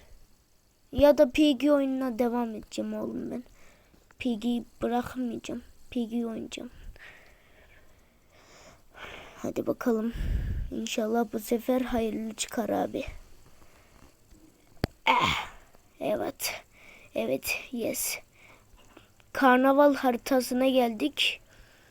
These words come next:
Çekiç var, tahtaları kırmaya yarıyor. Piggy arkadaş bazı kapanları kurmuş. Az kalsın kapana takılacaktım arkadaşlar.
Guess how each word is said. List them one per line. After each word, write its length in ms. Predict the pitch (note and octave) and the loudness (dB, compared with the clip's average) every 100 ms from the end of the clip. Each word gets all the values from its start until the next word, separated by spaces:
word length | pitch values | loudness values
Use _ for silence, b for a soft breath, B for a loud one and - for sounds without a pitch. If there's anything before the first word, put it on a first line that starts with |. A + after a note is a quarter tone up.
| b b b b b b b b _ _ | b b b b b b b b _ _
Çekiç 520 | - A#3+ A#3 D4+ B3+ C4 | 0 0 4 2 2 0
var, 260 | C4 D4 C#4+ | 2 2 0
tahtaları 720 | - C4 A#3+ C4+ C4 C4 C4+ B3+ | 2 2 2 4 6 8 6 6
kırmaya 580 | - D4 B3+ B3+ C4 C4 | 6 6 6 4 2 2
yarıyor. 580 | A#3 - - D#4+ F4 - b b b b b b b b _ | 0 0 0 2 -2 -6 b b b b b b b b _
Piggy 420 | C#4+ C#4+ B3+ D4+ | 6 6 8 8
arkadaş 840 | C#4+ C4+ D4+ B3+ D4+ C#4+ - - - - _ - | 8 8 4 6 6 4 0 0 -2 -10 _ -2
bazı 500 | C#4 C#4+ C4 D4 - | 2 2 2 -2 0
kapanları 720 | C#4+ B3 C#4+ C#4 C#4+ D4 E4 - | 2 2 2 2 4 4 4 0
kurmuş. 720 | - D4 C#4 D#4+ F#4+ - - B B B B B B B B B - - - | 4 6 6 4 2 2 -2 B B B B B B B B B -20 -14 -4
Az 160 | B3 - | -4 0
kalsın 480 | - C#4 - D#4 | 2 2 2 0
kapana 540 | C4+ D4 A3 C#4+ D4 C#4 | 4 2 4 4 4 4
takılacaktım 960 | - C4 - B3+ A#3 A#3 A3+ - A#3+ A3+ | 2 0 2 4 4 0 -4 -6 -4 -4
arkadaşlar. 960 | A3+ - B3+ A#3 A#3 - - - - | -6 -4 -4 -4 -6 -8 -8 -8 -12